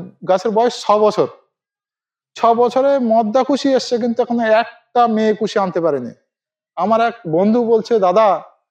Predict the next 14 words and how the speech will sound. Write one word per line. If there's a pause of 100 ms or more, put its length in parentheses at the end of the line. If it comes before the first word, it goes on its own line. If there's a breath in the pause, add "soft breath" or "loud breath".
(160)
ওই
গাছটা
কেরালার
বুকে
ছাগলের
খাবার
হিসেবে
ব্যবহার
হয়।" (500)
সত্যি
মিথ্যে
জানি
না,
কিন্তু